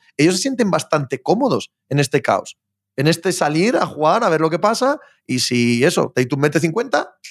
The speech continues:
pa' casa, carretera, y si Jaylen Brown mete treinta, porque también tiene el día inspirado en uno contra uno,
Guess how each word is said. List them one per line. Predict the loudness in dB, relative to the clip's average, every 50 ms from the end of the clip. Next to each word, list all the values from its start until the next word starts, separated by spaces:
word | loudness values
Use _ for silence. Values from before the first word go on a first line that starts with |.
| -20 _ _
pa' | 0 0 0
casa, | 0 -2 -4 0 0 0 0 0 -8 _ _
carretera, | -4 -4 -4 -2 -2 0 2 2 0 0 -2 -8 _ _
y | _ -4 -4
si | -2 -4 -2
Jaylen | 0 0 0 2 0 0
Brown | 0 0 0 0 0
mete | 0 -2 -2 -2 -4
treinta, | -2 0 0 0 0 0 -2 0
porque | 0 -2 -2 0
también | 0 0 2 2 2
tiene | 2 2 0
el | 2
día | 2 2
inspirado | 0 2 2 2 2 2 0
en | 0
uno | -2 0
contra | 0 0 2 2 2
uno, | 2 2 0 0 -2